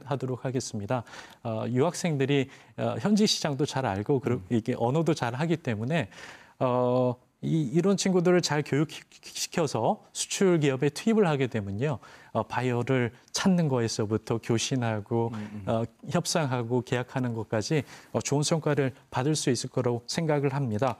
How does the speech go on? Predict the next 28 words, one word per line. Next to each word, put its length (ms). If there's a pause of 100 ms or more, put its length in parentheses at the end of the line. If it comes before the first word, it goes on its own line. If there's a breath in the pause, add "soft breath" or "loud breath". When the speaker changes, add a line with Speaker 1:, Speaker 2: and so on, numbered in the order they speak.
(140)
Speaker 2:
음. 200
Speaker 1:
어, 280
세 140
번째로는, 760
어, 160
물류 400
제약을 380
받지 360
않는 380
문화 200
콘텐츠를 580
수-, 300
수출 360
산업화하는 600
게, 180 (280 loud breath)
어, 100
중요한 340
과제라고 460
할 80
수가 200
있습니다. 400
Speaker 2:
음. 40 (920 loud breath)
최근에 440
제주 260
수출입과 560
관련해서도 1000
보고서를 600
냈는데 680